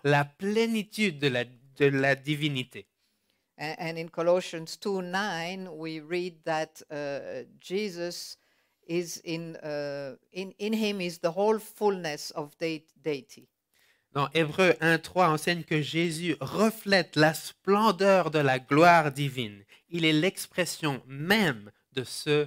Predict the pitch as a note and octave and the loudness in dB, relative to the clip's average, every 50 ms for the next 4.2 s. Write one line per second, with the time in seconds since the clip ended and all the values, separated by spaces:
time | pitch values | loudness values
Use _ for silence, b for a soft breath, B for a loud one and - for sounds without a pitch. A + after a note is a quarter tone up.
0 | C3+ _ - B2 A2+ A2 A2 - B2 B2 B2+ B2 A#2+ B2 _ _ _ _ - A2 | -4 _ -8 -8 -8 -8 -10 -8 -4 -2 -2 -2 -2 -6 _ _ _ _ -6 -6
1 | F#2 - _ _ _ _ _ _ _ _ _ _ _ _ _ _ C3 C#3+ D3+ D#3 | -6 -8 _ _ _ _ _ _ _ _ _ _ _ _ _ _ -14 -12 -12 -10
2 | D#3 D#3+ E3 F3+ G3 G3+ F3 F3 F3 E3+ E3+ E3 D#3+ D#3+ D#3+ F#3 F3+ E3+ E3+ E3 | -10 -8 -6 -4 -6 -6 -6 -6 -6 -6 -6 -6 -8 -6 -2 -2 -2 -2 -4 -10
3 | - - - G#3 A#3+ A#3+ G#3+ F#3 F3 D#3+ D3+ E3 E3 D#3 D3+ E3 F3+ F#3 E3+ - | -14 -14 -10 -8 -6 -6 -6 -6 -6 -8 -6 -6 -8 -6 -6 -6 -6 -6 -4 -2
4 | E3+ E3 D3+ | -2 -2 -2